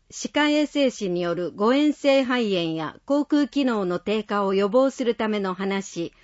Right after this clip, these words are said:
自宅でできるお口のケアポイント、舌の体操、口腔機能の測定ほか、定員二十人、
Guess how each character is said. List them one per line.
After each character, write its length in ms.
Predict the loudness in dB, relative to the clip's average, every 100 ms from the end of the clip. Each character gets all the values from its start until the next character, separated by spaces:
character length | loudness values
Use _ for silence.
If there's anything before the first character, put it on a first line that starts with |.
| -20 -20 _
自 160 | -4 0
宅 240 | 0 4
で 100 | 4
で 140 | 4
き 120 | 0 2
る 140 | 2
お 60 | 0
口 280 | -4 -2
の 120 | -2 0
ケ 200 | 2 2
ア 100 | 2
ポ 180 | 0
イ 120 | 0 0
ン 120 | -4
ト、 220 | -6 -6 -12 -20 _
舌 320 | -12 0 2
の 140 | 2 2
体 300 | 0 0 -2
操、 420 | -2 0 -2 -6 _ _ 0
口 240 | 2 2
腔 220 | 2 0 2
機 160 | 0
能 200 | 2 0
の 140 | -2 -2
測 320 | -4 -6 -4
定 260 | 0 0
ほ 160 | 0 -6
か、 300 | -4 -6 -6 _ _ _ _ _
定 240 | 4 6
員 240 | 6 4 4
二 160 | 2
十 220 | 2 2
人、 340 | 2 -2 -6